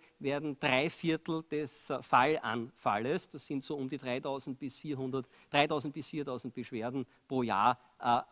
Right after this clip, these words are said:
als, äh, aussichtslos abgelehnt. Das sind kurze Beschlüsse, äh, womit das erledigt wird, ohne große Begründung. Der Rest, äh, und, äh, das sind so einige wenige hundert, sag ich mal,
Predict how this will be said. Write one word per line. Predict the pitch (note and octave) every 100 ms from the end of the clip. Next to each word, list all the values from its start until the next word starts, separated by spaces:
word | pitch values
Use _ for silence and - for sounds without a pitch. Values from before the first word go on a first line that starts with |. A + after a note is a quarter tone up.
| -
als, | C3 C3+ - -
äh, | C3+
aussichtslos | - A#2+ A#2+ C#3+ - - A2+ -
abgelehnt. | A2 - A2+ G2 F2 - _ -
Das | B2
sind | C#3 -
kurze | D3+ - C#3
Beschlüsse, | C#3+ - C3+ - B2+ - _ _
äh, | C3+ A#2+ B2+
womit | C3 B2 C3+
das | B2
erledigt | A#2+ A2 B2 -
wird, | A2+
ohne | A2+ A2+
große | G#2+ G#2+ - A2
Begründung. | G#2+ G#2 A2 G#2 F2+ - - _ _ _
Der | D#3 C#3
Rest, | C#3+ G3+ - - -
äh, | D#3
und, | D#3+ D3+ C#3 E3+
äh, | D3
das | C#3 D3+
sind | - D#3+ -
so | D#3 C#3
einige | C3+ D3 D#3+ D3 D3 C#3 C3 C3 C3+
wenige | C#3 D3 D3 C3+
hundert, | C#3 F3 E3 B2
sag | C#3 B2
ich | C#3+ D3+
mal, | B2 C#3